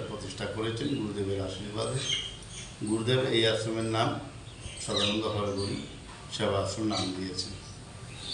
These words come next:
এখানে দুর্গাপুর ব্যারেজ সংলগ্ন ক্যানেলের পাড়ে আর বেশ শান্ত বাতাবরণ, গ্রামের মধ্যে শ্রমিকনগর বলা হয়,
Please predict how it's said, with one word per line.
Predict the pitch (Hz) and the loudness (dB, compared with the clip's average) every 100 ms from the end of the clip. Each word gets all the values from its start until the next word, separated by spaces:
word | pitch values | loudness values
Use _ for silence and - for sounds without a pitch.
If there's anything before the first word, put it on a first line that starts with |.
| 110 | 2
এখানে | 110 117 120 120 123 - | 4 4 4 4 2 0
দুর্গাপুর | 117 117 117 113 117 120 117 | 2 4 4 4 2 0 0
ব্যারেজ | 107 107 110 | 2 2 2
সংলগ্ন | 113 104 107 113 120 131 - - | 0 0 2 2 2 0 -2 -6
ক্যানেলের | - 113 107 107 104 - | -2 2 4 4 2 0
পাড়ে | 104 107 - - - - - - - - - | 0 0 -2 -6 -10 -12 -14 -12 -14 -12 -4
আর | 110 104 95 95 104 107 | 2 4 4 2 0 2
বেশ | 117 - | 4 4
শান্ত | 107 107 107 | 2 2 2
বাতাবরণ, | 120 104 98 98 101 123 - - - - - 101 | 0 0 0 0 2 2 0 -4 -10 -8 -6 -2
গ্রামের | 98 190 107 104 | 2 2 2 0
মধ্যে | 101 95 120 - - - - - - - - | -2 -2 -2 -4 -8 -10 -10 -10 -10 -6 -4
শ্রমিকনগর | 107 104 104 107 110 107 104 98 | 0 4 4 4 2 2 2 2
বলা | 95 | 2
হয়, | 101 107 | 0 -2